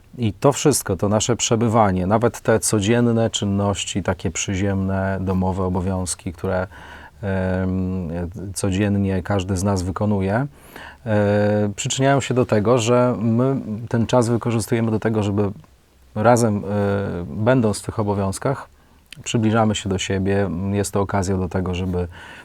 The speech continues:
żeby ze sobą porozmawiać, żeby opowiedzieć o tym, co dzisiaj się działo w naszym życiu,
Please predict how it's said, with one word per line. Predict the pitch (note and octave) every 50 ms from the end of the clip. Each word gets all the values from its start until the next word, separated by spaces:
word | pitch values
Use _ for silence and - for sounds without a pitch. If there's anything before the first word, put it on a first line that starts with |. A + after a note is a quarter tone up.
| - _ -
żeby | G#2 F#2+ G#2 F#2 F#2+ F#2
ze | F#2 F#2
sobą | - - G2 F#2 F#2+ E2+ -
porozmawiać, | - G#2 G2 G2+ F2 G2 G2+ G2 F#2+ F2+ F#2+ F#2+ F#2+ F2+ -
żeby | - G2+ F#2 F2 F#2+ F#2 F#2 F2+ F2+ F#2+ F#2 F#2+ F#2+ F#2 -
opowiedzieć | G#2+ G#2 - G2+ G2 G2+ F#2 G2+ F#2+ - -
o | G2+ G2 F#2
tym, | - - G2+ G2 F#2+
co | - - G2+ G2+
dzisiaj | G2 G2 F#2+ - - - G2 F#2 F#2 F#2
się | - - G#2+
działo | F#2 G2 G2 F#2+ F#2 F#2
w | F2 G2
naszym | G2 F#2 - - - G#2 F#2+
życiu, | F2+ G2 F2+ - - G2 F#2+